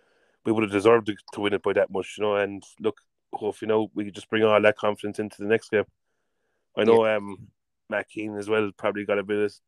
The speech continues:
Speaker 1: he gets a bit of stick now and again off some of the supporters and stuff, but, um, I even thought he took his goal well. I thought he had a good performance all round, and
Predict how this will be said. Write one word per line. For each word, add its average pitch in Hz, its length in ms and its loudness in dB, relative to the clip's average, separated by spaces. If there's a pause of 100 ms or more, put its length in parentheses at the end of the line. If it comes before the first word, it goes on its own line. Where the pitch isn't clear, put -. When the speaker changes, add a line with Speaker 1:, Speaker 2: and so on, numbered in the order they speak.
(260)
Speaker 1:
he 101 80 -18
gets 104 160 -12
a - 20 -14
bit 107 120 0
of 104 40 -6
stick 113 320 -4
now 110 140 2
and 104 80 0
again 110 180 2
off 107 220 2
some 104 160 -12
of 101 60 -10
the 101 60 -8
supporters 104 520 -2
and 101 80 -6
stuff, 101 280 0
but, 101 120 0
um, 101 240 4 (800)
I 113 80 6
even 117 180 2
thought 113 180 4
he 123 160 0 (120)
took 135 160 -2
his 127 120 -4
goal 127 260 2
well. 123 200 4
I 110 60 2
thought 117 160 -2
he 117 60 -2
had 113 40 -4
a 110 40 -6
good 117 120 -4
performance 110 540 -4
all 107 180 0
round, 113 320 -2
and 107 220 -10